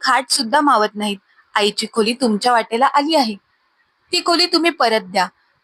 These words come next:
आईच्या मृत्यूनंतर ती खोली परत घ्या." त्या दरम्यान दरवाजाची बेल सतत वाजत होती, पण दरवाजा उघडण्याऐवजी ते दोघं भाऊ आपापसात वाद घालतच होते. राजीव म्हणाला,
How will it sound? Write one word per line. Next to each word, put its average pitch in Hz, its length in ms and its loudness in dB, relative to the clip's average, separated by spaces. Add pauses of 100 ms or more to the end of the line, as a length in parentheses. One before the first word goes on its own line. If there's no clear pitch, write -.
(100)
आईच्या 208 360 0
मृत्यूनंतर 208 640 -2
ती 262 220 -4
खोली 226 260 0
परत 311 280 2 (120)
घ्या." 220 120 -2 (640)
त्या 349 160 2
दरम्यान 294 480 0
दरवाजाची 262 560 2
बेल 240 280 0
सतत 311 380 -2
वाजत 269 340 0
होती, 196 220 -8 (400)
पण 208 160 -2
दरवाजा 202 480 0
उघडण्याऐवजी 240 800 0 (360)
ते 339 80 0
दोघं 349 300 0
भाऊ 330 200 4
आपापसात 240 600 0
वाद 277 260 2
घालतच 254 460 -2
होते. 208 200 -6 (1080)
राजीव 196 340 -2
म्हणाला, 226 360 2